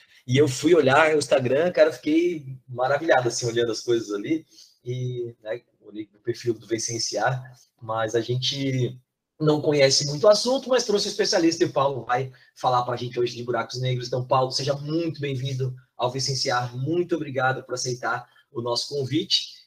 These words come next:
E te apresenta aí, né, um pouquinho pra galera, pros nossos ouvintes, né, é, quem é o Paulo,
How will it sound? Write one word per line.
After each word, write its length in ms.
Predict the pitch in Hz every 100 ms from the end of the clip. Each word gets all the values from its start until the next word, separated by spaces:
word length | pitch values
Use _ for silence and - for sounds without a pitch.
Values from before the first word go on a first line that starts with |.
| -
E 240 | 247 294
te 100 | -
apresenta 600 | 277 294 226 240 285 233
aí, 360 | 190 233 165 127
né, 160 | 127 156
um 100 | 160
pouquinho 440 | 156 147 - 160 156
pra 180 | 151
galera, 500 | 139 127 147 196 175
pros 160 | - 127
nossos 280 | 131 131 175
ouvintes, 720 | 117 139 175 - - - - -
né, 280 | 131 139 - _ _
é, 260 | - 110 110 -
quem 200 | 180 175
é 60 |
o 140 | 139 -
Paulo, 540 | 180 175 156 127 -